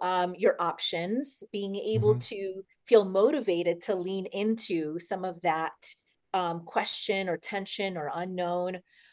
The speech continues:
Speaker 1: um, and try things out. And then also, though, recognizing your external environment.
Speaker 2: Mm-hmm.
Speaker 1: So let's talk a, a little bit more about that, because I think this is really important. What is it
Speaker 2: Mm-hmm.
Speaker 1: about the external environment that is important to a leader being able to truly,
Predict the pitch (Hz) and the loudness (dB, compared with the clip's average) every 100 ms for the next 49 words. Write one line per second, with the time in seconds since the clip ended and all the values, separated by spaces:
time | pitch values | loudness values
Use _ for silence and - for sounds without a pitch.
0 | _ 196 185 180 180 185 190 208 185 202 | _ 2 4 4 2 0 0 0 0 -2
1 | 196 185 208 285 269 262 311 302 320 320 | 0 2 4 4 4 4 2 0 -2 0
2 | 349 254 226 214 240 262 330 311 269 240 | 4 8 8 8 6 4 -4 0 0 0
3 | 220 190 - 190 - - 214 190 185 170 | -2 -2 -2 -2 -4 -6 -4 -2 -2 -2
4 | 170 185 233 156 147 110 - _ _ 135 | -2 0 2 0 -6 -14 -16 _ _ -2
5 | 113 180 - - 262 320 453 440 381 - | 0 -2 2 6 6 6 2 2 2 4
6 | 233 233 254 254 214 214 180 - - 180 | 2 2 4 4 4 2 2 2 0 -2
7 | 196 220 226 427 453 - 220 202 208 196 | 2 2 0 0 0 0 -2 2 2 2
8 | 180 175 214 220 160 165 165 - - _ | 0 2 6 6 6 -8 -14 -20 -20 _
9 | 302 480 440 381 233 - 208 190 196 - | 6 8 8 6 4 2 0 0 -2 -6
10 | 220 202 185 180 180 190 185 156 151 151 | -6 -4 -4 -2 0 2 0 -6 -10 -14
11 | _ _ _ _ 196 196 196 - 262 262 | _ _ _ _ 2 4 0 6 6 6
12 | 254 - 214 196 185 196 _ _ - 202 | 2 -2 2 4 2 0 _ _ 0 2
13 | 247 269 220 220 196 185 190 185 190 175 | 2 0 0 -2 0 -2 -2 -2 -4 -6
14 | - 247 247 240 233 208 202 202 | -8 -4 0 0 0 -2 -4 -6